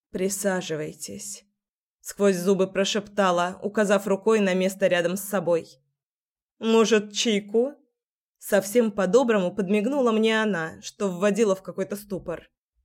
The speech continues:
«Вежливость вежливостью, но чаёк с бывшей Димой я распивать точно не намерена». Демонстративно поднявшись, принялась быстро собирать вещи в сумку.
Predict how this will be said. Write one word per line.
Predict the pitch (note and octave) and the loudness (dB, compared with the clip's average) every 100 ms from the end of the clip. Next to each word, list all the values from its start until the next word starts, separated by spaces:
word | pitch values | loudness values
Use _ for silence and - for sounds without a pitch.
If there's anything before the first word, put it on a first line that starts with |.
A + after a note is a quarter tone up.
| _ _ _ _ _ | _ _ _ _ _
«Вежливость | F3+ F#3+ F3+ D#3+ F3 F#3 F3+ | -2 0 0 0 -2 -4 -2
вежливостью, | A3+ B3+ F#3 E3 - - D3+ D#3 F3+ | -2 0 -4 -8 -12 -16 -10 -10 -10
но | F#3 A#3+ | -2 -2
чаёк | B3+ - C4+ C#4 D#4 A#3 | 0 -2 0 2 0 0
с | F3+ | -6
бывшей | D#3+ G3+ G3+ - F#3 | 0 0 0 -4 -4
Димой | D#3+ F#3+ C#4 G#3+ | -4 -4 -2 0
я | F3+ F#3 | 0 0
распивать | G3+ - G#3 G#3+ G#3 - | -2 -6 0 0 -2 -6
точно | A#3+ A#3 - E3+ | -2 -2 -4 -4
не | E3+ | -2
намерена». | F3 F3+ F3 F3 E3+ F3 F#3 - _ _ _ _ _ _ _ _ _ _ | -2 -2 -2 -2 -2 -4 -6 -16 _ _ _ _ _ _ _ _ _ _
Демонстративно | - F#3+ G3+ G3+ G3+ G3 G3 F#3+ F3+ | -4 2 4 4 2 0 0 -2 -2
поднявшись, | F3 F3+ F3 G#3+ C4 - G3+ - | -2 -2 0 -2 -4 -4 -4 -4
принялась | F#3 F#3+ F#3+ F#3+ D#3+ | -4 0 2 2 2
быстро | G3+ A#3 F#3 | -4 -2 -6
собирать | G3+ F#3 F3+ F#3 F#3 | -6 -2 2 2 0
вещи | F#3 G3 G3+ | -2 -2 -6
в | F#3 | -8
сумку. | - F3+ F3 - F3 | -8 -6 -6 -6 -6